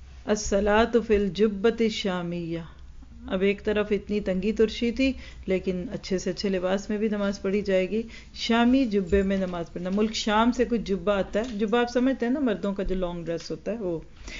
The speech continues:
अनिल मुगीरत इब्न शोबत रदियल्लाहु अन्हु क़ाल, हज़रत मुगीरा बिन शोबा से रिवायत है कि उन्होंने फरमाया, "कुन्तु मान नबी सल्लल्लाहु अलैहि वसल्लम फ़ी, फ़ी सफ़रिन",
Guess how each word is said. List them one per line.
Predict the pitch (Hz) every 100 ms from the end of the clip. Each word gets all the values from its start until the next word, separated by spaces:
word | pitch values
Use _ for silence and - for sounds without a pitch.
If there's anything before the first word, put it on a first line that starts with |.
| - -
अनिल | 226 254 262
मुगीरत | 233 202 214 254 262 262
इब्न | 233 226 220
शोबत | 220 202 202 226 226
रदियल्लाहु | 220 214 196 196 196 208 226
अन्हु | 208 196 190 190
क़ाल, | 185 190 226 233 - - -
हज़रत | 220 262 240
मुगीरा | 220 226 233
बिन | 220 220
शोबा | 220 208 214
से | 208 202
रिवायत | 180 190 214 214
है | 214
कि | 208
उन्होंने | 185 190 190
फरमाया, | 185 190 185 180 185 220 247 - - - - - - - - - - - - - - - - - - 196
"कुन्तु | 254 262 262
मान | 233 214 214
नबी | 214 208 247 262 262
सल्लल्लाहु | 240 220 220 208 208 208
अलैहि | 196 196
वसल्लम | - 214 233 247 240
फ़ी, | 233 226
फ़ी | 220 - - 233 233
सफ़रिन", | 214 185 185 180 180